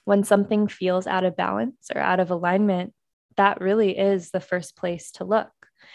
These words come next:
And so I started realizing, you know, a couple years into my career of working with, uh, people with their health and nutrition and wellness, that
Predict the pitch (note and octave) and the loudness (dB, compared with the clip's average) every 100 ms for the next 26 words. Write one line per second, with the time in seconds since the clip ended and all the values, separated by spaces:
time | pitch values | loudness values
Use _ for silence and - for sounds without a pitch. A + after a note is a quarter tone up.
0 | - - - - - - _ - G3+ G3 | -20 -20 -20 -20 -20 -20 _ 0 2 2
1 | - F#3+ F#3 F3+ F#3 - - - - - | 2 2 4 2 -2 -6 -14 -16 -6 -2
2 | G3 - G#3 G3+ F3+ G3 G3 F#3 F3+ E3+ | -2 2 2 2 2 4 4 4 4 0
3 | F3 F3 F3 F3 F3+ E3+ E3+ - - F3+ | -2 -2 -4 -6 -6 -4 -2 -4 -4 -6
4 | F#3 F3+ F3+ F3 F3 F3 - E3+ E3+ - | -4 -2 -2 -2 -4 -6 -6 -8 -8 -6
5 | E3+ F3 E3+ E3+ E3+ - F3+ D#3 - F#3 | -6 -2 0 0 -4 -4 -6 -8 -2 0
6 | F3+ F#3 F3 E3+ E3 _ _ - - - | 0 -2 -4 -4 -6 _ _ -12 -12 -12
7 | - F#3 - E3 D#3+ - F3+ E3+ E3 D#3+ | -10 -8 -2 0 0 -2 -6 -6 -6 -2
8 | B3 G3+ F#3 - _ - F3 E3+ E3 G#3 | 4 6 4 -4 _ -6 -4 -4 -2 -2
9 | A3+ F3 E3 E3 F3+ G#3 F#3 F3 - - | -2 -4 -6 -2 2 2 2 -2 -6 -16
10 | - - - - - F#3 F3+ F#3 | -20 -20 -20 -20 -6 0 0 0